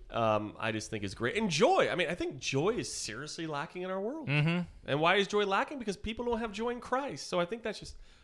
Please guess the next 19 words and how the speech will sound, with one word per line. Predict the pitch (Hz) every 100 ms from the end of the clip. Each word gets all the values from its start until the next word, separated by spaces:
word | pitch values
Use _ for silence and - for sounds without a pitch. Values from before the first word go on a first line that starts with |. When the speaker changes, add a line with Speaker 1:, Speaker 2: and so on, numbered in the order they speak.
| -
Speaker 1:
always | 160 180 143
a |
powerful | 120 131 127 120 113
reminder | 104 101 101
of | 95
joy. | 95 110 107 110 113 - - - 120
I |
love | 139 160 143
"O | 139 135
Come | 135 131 117
All | 110 110
Ye | 104
Faithful." | - 107 104 - 107 107
Speaker 2:
Yeah. | 101 98 -
Speaker 1:
I |
really | 302 370 392
like | 311 240 -
the |
Christmas, | - - 202 - 214 202 -